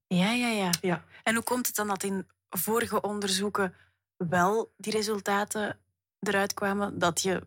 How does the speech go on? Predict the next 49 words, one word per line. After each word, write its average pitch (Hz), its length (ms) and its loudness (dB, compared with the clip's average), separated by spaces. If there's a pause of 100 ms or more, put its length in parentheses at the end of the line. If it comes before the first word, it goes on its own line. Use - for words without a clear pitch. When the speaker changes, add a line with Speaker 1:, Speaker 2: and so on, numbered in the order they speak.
(240)
Speaker 1:
beter 185 360 -2
een 180 100 0
taal 175 220 4
kan 185 180 -2
spreken 185 460 -2
Speaker 2:
Wel, 208 160 2
er - 80 -4
Speaker 1:
als - 100 2
je - 0 -
Speaker 2:
zijn 220 180 2
Speaker 1:
gedronken 214 60 -6
Speaker 2:
verschillende 220 440 0
Speaker 1:
hebt? 196 180 -4
Speaker 2:
niveaus 214 380 2
Speaker 1:
Ja. 185 220 -2 (180)
Speaker 2:
van 185 260 0
alcohol, 208 640 0
ehm, 180 440 0
consumptie 196 640 0
in 190 140 0
acht 175 220 0
genomen. 208 360 0
Wij 190 140 0
zijn 185 160 0
daarin 180 260 0
vrij 165 220 0
hoog 160 280 2
gegaan. 254 360 0
Dat 190 220 -2
kan 175 80 -2
een 175 400 -4
reden 208 220 0
zijn. 233 340 0 (520)
Een 208 100 0
andere 240 220 2
reden 220 340 -4
is 202 180 0
ook - 100 -8
misschien 214 400 -2
omdat 196 240 0
zij 202 160 2
meer 190 220 2
hebben 208 140 -4
gekeken 196 380 -4
naar 185 100 0
het 180 80 0
effect 175 300 -2
van 170 220 0
angst. 247 560 2